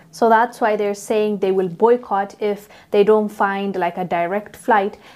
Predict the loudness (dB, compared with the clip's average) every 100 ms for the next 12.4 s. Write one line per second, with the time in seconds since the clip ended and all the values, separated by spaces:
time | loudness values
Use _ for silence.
0 | -2 2 4 2 0 -2 -2 0 2 2
1 | 4 2 0 -2 -2 -6 -6 -8 -6 -4
2 | -2 0 2 0 -2 -2 0 -2 -2 -4
3 | -4 -4 0 0 0 0 -4 -6 0 2
4 | 2 0 -6 -2 0 0 0 -2 -4 -4
5 | -16 -16 -8 -6 -6 -6 -6 -6 -6 -6
6 | -6 -6 -8 -16 -20 -2 2 2 0 -6
7 | -8 -6 -4 -4 -4 -6 -6 -4 0 2
8 | 2 0 0 0 -2 0 0 0 0 0
9 | 0 -2 -10 _ _ _ -2 0 2 4
10 | 6 6 6 0 -6 -4 -4 -6 -6 -8
11 | -4 -2 -2 -2 -6 -18 -6 -2 0 0
12 | -2 -6 -8